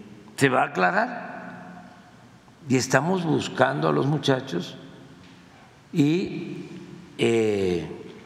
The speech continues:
estamos, eh, dispuestos a informarle a los padres cómo avanzamos.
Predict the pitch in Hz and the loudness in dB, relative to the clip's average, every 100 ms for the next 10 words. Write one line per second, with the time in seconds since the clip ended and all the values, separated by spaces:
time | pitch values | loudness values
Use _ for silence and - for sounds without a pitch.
0 | - - - - - - - - 135 - | -20 -20 -20 -20 -20 -20 -20 -6 -4 2
1 | 143 139 151 151 - - - - - - | 2 2 -2 -4 -4 -6 -8 -14 -16 -18
2 | - - - - - 110 107 101 95 92 | -20 -20 -20 -14 0 2 4 2 0 -2
3 | 76 - - - - - - - - - | -4 -10 -16 -20 -20 -20 -20 -20 -20 -20
4 | - - - 123 107 107 - 147 139 - | -20 -20 -16 -10 -4 -4 0 0 0 -2
5 | 123 117 104 92 95 - - - 113 107 | 0 0 -2 -4 -8 -14 -18 -8 -6 -4
6 | 110 113 123 120 110 101 - 135 135 135 | -2 2 2 2 0 -2 2 2 2 -2
7 | 139 135 - - - - - - - 131 | -2 -4 -8 -14 -20 -20 -20 -6 0 2
8 | 123 107 101 107 131 131 139 143 | 2 2 -2 2 2 2 -6 -8